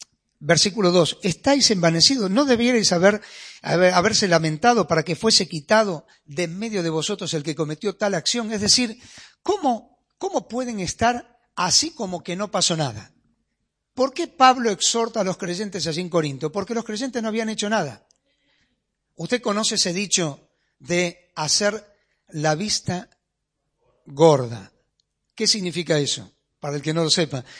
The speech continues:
hacer la vista gorda significa que uno abre tanto la vista que no importa que pasen cosas pequeñas, ya está,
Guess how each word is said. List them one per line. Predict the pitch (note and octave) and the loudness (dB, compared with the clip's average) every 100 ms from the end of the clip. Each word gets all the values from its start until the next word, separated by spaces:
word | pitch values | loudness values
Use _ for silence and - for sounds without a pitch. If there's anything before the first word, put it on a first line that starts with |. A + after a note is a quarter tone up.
| - | -14
hacer | C#3+ D3 G3+ | -4 0 4
la | G#3 | 2
vista | G3 - F#3 | 0 0 2
gorda | G3+ G#3 G3 | 2 0 0
significa | F3 E3+ E3 F#3 F3 | 0 -2 -4 -4 -2
que | E3+ | 0
uno | F3 G3 G#3 G3+ - - - | 0 2 0 -4 -20 -18 2
abre | F3+ G#3 G3+ F3+ | 4 6 4 2
tanto | A3 A3 G3+ F3+ D#3 D#3 C#3 _ _ - | 6 8 6 2 -4 -14 -16 _ _ -10
la | E3+ F#3+ | -6 -4
vista | G#3+ - F#3+ F3+ _ _ _ | -6 -10 -10 -12 _ _ _
que | E3 | -2
no | D#3+ | 0
importa | G3 F3 F#3+ F3+ E3+ | 0 2 2 4 2
que | D#3 | 2
pasen | - E3 D#3+ | 2 2 2
cosas | D3 F3 D#3+ | 0 2 2
pequeñas, | - C#3+ D#3+ C#3 C3+ | 0 2 2 2 -2
ya | |
está, | D3+ E3+ C3+ A#2 | -2 0 -2 -6